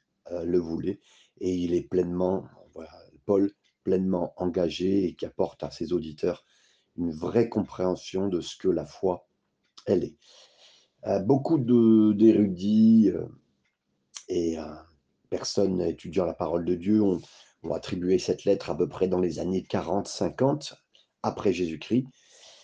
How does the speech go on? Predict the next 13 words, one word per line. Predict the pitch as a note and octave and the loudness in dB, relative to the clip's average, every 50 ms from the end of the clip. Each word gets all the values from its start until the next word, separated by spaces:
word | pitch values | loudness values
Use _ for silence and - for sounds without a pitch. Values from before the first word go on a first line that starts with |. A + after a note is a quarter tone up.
| _ _ _ - | _ _ _ -4
Euh, | F#2+ G2 F#2+ F#2 F2+ F2+ F2 E2+ E2 D#2 D2+ _ _ _ _ _ _ _ _ _ _ _ _ _ _ _ _ _ _ _ - - - - - | -2 0 0 0 0 0 -2 -4 -6 -8 -12 _ _ _ _ _ _ _ _ _ _ _ _ _ _ _ _ _ _ _ -20 -20 -20 -16 -14
c'est, | - - - - - B2 A#2 A#2 A2+ A2 | -10 -8 -8 -2 2 4 6 6 8 8
euh, | G#2 G2+ G2 F#2+ F#2 F#2 F2+ | 8 6 6 4 4 2 0
c'est | - - - - - - - G2+ | -4 -8 -10 -12 -12 -8 -6 -6
à | E2 | -6
peu | - - G#2 - | -4 -4 -4 -6
près | - - - F#2+ | -4 -8 -6 -2
là | F#2+ G2+ G2+ | 0 0 -2
que | G2+ - | -2 -6
ça | - - - | -10 -8 -8
a | E2+ | -8
été | D#2 - F2 E2 | -8 -8 -10 -12
vu. | D#2 D#2+ G#2+ B2+ C#3+ - | -10 -6 -4 -4 -4 -6